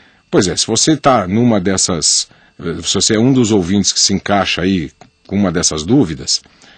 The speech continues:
a respeito aí da T V digital que tá chegando no Brasil, eu acho que vale a pena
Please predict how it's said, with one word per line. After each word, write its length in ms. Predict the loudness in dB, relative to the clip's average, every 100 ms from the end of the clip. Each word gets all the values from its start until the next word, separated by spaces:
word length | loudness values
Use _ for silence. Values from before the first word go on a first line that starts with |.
| _ _
a 280 | -4 -2 -2
respeito 480 | -4 -4 -4 -4 -4
aí 80 |
da 220 | -4 -4 -4
T 160 | -6
V 100 | -6
digital 400 | -6 -6 -4 -4
que 60 | -4
tá 80 | -6
chegando 340 | -4 -4 -4
no 80 | -4
Brasil, 420 | -4 2 2 0 -6 -20 -20 -20 -20 -20 _ _
eu 180 | -2 2
acho 160 | 2 2
que 100 | 2
vale 200 | 4 4
a 60 |
pena 460 | 2 4 4 2 -4